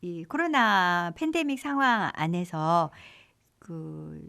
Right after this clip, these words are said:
사순을 어떻게 보내야 될까? 미사도 중단되는 이런 상황이었을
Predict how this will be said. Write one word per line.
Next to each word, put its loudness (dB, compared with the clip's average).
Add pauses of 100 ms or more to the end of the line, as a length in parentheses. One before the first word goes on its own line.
(260)
사순을 -6
어떻게 -4
보내야 0
될까? -4
미사도 -2
중단되는 -2
이런 -6
상황이었을 -6